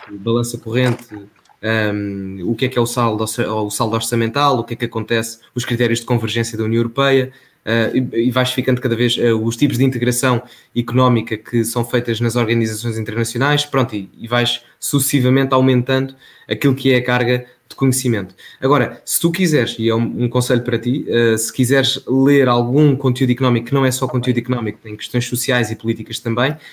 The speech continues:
de uma perspectiva à direita, tens um livro que é As Linhas Direitas, acho que é assim que se chama, eu tenho um ali também que já li, que é do Rui Ramos, hum, e do Miguel Morgado, se não estou em erro, hum, em que eles abordam várias temáticas,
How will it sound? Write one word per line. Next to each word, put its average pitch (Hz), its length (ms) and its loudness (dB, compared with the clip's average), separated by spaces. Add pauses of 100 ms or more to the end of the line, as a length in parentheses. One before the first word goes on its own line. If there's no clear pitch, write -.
(100)
de 127 140 2
uma 135 140 6
perspectiva 127 540 0
à - 20 2
direita, 123 480 2 (360)
tens 131 220 2
um 131 140 6
livro 135 340 2
que 131 180 0
é 127 340 2
As 113 100 -2
Linhas 127 340 2
Direitas, 117 340 -2
acho - 380 -4
que - 80 -10
é 104 40 -2
assim 107 180 -10
que - 80 -8
se - 60 -6
chama, 110 120 -4
eu 117 60 -4
tenho 123 200 2
um 117 40 4
ali 120 160 2
também 113 240 -4
que 113 80 -10
já 107 100 -4
li, 117 220 -4 (420)
que 123 140 2
é 117 80 2
do 117 140 2
Rui 120 200 4
Ramos, 117 480 -2 (800)
hum, 120 360 0 (540)
e 131 80 4
do 120 80 6
Miguel 117 200 4
Morgado, 113 460 0
se - 200 -10
não 113 60 -4
estou 117 200 -4
em 120 140 2
erro, 139 300 -4
hum, 131 760 2
em 131 140 2
que 127 100 0
eles 127 120 4
abordam 127 320 4
várias 127 320 4
temáticas, 120 640 -2